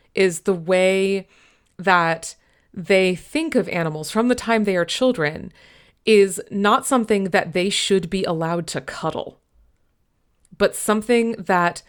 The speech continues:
has its own agency and is worthy of respect. I think that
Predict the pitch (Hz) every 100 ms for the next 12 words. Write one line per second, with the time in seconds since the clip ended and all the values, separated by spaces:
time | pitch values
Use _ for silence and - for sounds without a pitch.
0 | _ _ - 233 233 240 254 - 240 233
1 | 254 254 190 - 175 165 175 170 165 160
2 | 165 160 165 156 147 156 - - - -
3 | - _ _ _ _ _ - _ 208 190
4 | 220 214 190 180 190